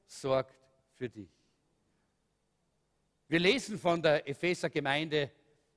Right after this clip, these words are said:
dann ganz besonders, in dem, wenn wir dann in die Sendschreiben hineingehen, dass leider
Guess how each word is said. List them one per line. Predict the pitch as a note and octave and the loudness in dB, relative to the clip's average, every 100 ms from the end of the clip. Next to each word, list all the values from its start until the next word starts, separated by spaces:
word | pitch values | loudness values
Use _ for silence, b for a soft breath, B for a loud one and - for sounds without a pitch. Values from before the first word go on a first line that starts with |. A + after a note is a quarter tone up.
| _ - | _ -2
dann | C#3+ | 2
ganz | D#3+ E3+ | 2 2
besonders, | - D3+ F3 G#3 E3 | -2 -2 -2 0 -2
in | D3+ D3 | -2 -6
dem, | C#3 C3 A#2 _ _ - | -6 -6 -12 _ _ -12
wenn | A#2+ C#3 | -6 -4
wir | C#3+ | -4
dann | C#3 C#3+ | -4 -4
in | C#3+ C3 | -4 -8
die | B2+ | -8
Sendschreiben | A#2 D3+ F3+ - C#3 C3+ C3+ | -8 -8 -8 -8 -4 -4 -4
hineingehen, | C3 B2+ C#3+ C3 C3 B2+ B2 - _ _ _ _ _ _ _ | -6 -6 -6 -6 -8 -8 -12 -20 _ _ _ _ _ _ _
dass | C3+ - | -4 2
leider | C3 E3 D3 A2 | 4 4 0 -4